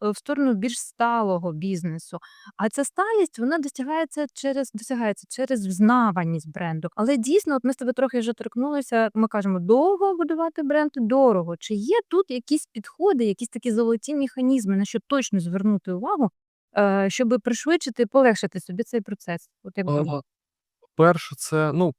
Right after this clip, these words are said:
Speaker 2: е, я не буду довго розповідати про аналіз, чому він важливий. Не купуйте просто тому, що це дешево, і я бачу там зазор по якійсь юніт економіки. Будується аналіз юніт економіки і будується аналіз відгуків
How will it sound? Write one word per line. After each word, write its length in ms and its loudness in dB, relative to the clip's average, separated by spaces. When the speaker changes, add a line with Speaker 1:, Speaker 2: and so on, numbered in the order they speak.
Speaker 2:
е, 180 -2
я 120 0
не 80 2
буду 160 -2
довго 260 0
розповідати 640 -2
про 180 -2
аналіз, 580 -2
чому 300 0
він 160 0
важливий. 600 0
Не 120 2
купуйте 400 0
просто 320 0
тому, 140 2
що 140 -4
це 140 -8
дешево, 400 2
і 80 0
я 140 4
бачу 300 -2
там 140 -2
зазор 340 0
по 100 -2
якійсь 400 -6
юніт 220 -2
економіки. 420 0
Будується 420 2
аналіз 400 2
юніт 200 -2
економіки 480 0
і 20 -2
будується 400 -2
аналіз 380 -2
відгуків 420 -4